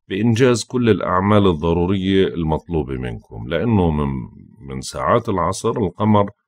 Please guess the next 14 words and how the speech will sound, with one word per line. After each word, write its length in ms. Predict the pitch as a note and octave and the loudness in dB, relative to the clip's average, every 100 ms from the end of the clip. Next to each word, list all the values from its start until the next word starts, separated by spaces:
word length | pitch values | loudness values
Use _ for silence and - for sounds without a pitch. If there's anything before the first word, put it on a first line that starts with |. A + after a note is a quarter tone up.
| _ _ _ - | _ _ _ -8
راح 180 | F2+ F2 | -4 -2
يصير 300 | F#2+ G#2+ G2+ | -2 2 0
في 140 | E2+ | 0
بيت 240 | D2 F2 - | -2 -2 -2
المتاعب 720 | D2 C2+ - D#2 D2+ E2 - | -6 -6 -4 -2 2 2 0
اللي 140 | C2 | -6
هو 160 | A#1+ C#2+ | -8 -8
في 80 | C#2 | -8
الجوزاء، 680 | C#2+ C#2 C2+ C2 F#2 G#2+ - _ _ _ _ _ _ | -10 -8 -8 -2 0 0 -4 _ _ _ _ _ _
فبصير 580 | G#2+ G#2 G2 - A2+ G2+ | -2 0 0 2 2 2
الفترة 500 | F2+ - G#2 G#2 F2 | 0 -6 -8 -6 -6
هاي 280 | E2 G2+ F#2+ | 0 2 2
بتتطلب 580 | - D#2 G2 F#2+ E2 C#2 | -2 -8 0 2 2 2
منكم 580 | F#2 F2 F2 F2 E2 | 0 0 -2 -2 -2